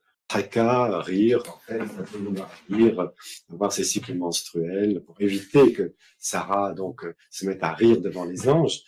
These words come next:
Mais du coup, on voit pas du tout le sens que, que, que donnerait le verset. Bref. Et autre point à relever, et que là, qui est effectivement relevé par, euh,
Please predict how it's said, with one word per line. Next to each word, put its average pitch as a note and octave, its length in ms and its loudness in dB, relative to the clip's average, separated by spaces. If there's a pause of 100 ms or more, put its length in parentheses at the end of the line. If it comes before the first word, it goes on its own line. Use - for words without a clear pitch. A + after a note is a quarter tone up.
(260)
Mais E2 220 -2
du D#2 160 -12
coup, - 160 -10
on E2 40 -8
voit - 240 -18
pas D#2 60 -20
du - 180 -18
tout G#2 120 -8
le E2+ 120 -4
sens G#2+ 420 0
que, D#2 280 -12 (540)
que, D2+ 60 -16
que D2+ 200 -14
donnerait E2 340 -6
le E2 120 -6
verset. - 300 -12 (280)
Bref. E2 220 -6 (1400)
Et F#3 520 4
autre E3+ 340 4
point E3 560 4 (160)
à A2 120 2
relever, G#2+ 680 4 (160)
et F2+ 140 -12
que F#2+ 100 -2
là, G2+ 260 2
qui F2 200 -6
est - 220 -10
effectivement G2+ 520 -2
relevé F#2+ 340 -4
par, E2 220 -6
euh, D#2+ 60 -10